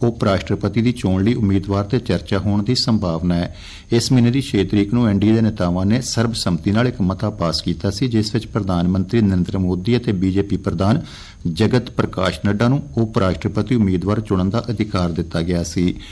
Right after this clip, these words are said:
ਉਪ ਰਾਸ਼ਟਰਪਤੀ ਚੋਣ ਲਈ ਨਾਮਜ਼ਦਗੀਆਂ ਵੀਰਵਾਰ ਤੱਕ ਦਾਖਲ ਕੀਤੀਆਂ ਜਾ ਸਕਦੀਆਂ ਨੇ।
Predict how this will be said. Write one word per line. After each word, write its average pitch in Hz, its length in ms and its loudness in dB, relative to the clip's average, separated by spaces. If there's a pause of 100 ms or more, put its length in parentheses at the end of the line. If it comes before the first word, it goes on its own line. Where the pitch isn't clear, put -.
(260)
ਉਪ 107 200 0
ਰਾਸ਼ਟਰਪਤੀ 113 560 2
ਚੋਣ 110 280 4
ਲਈ 120 80 4
ਨਾਮਜ਼ਦਗੀਆਂ 98 640 2
ਵੀਰਵਾਰ 98 400 0
ਤੱਕ 117 240 -6
ਦਾਖਲ 87 340 -2
ਕੀਤੀਆਂ 80 360 -2
ਜਾ 80 180 -2
ਸਕਦੀਆਂ 82 460 -2
ਨੇ। 87 200 0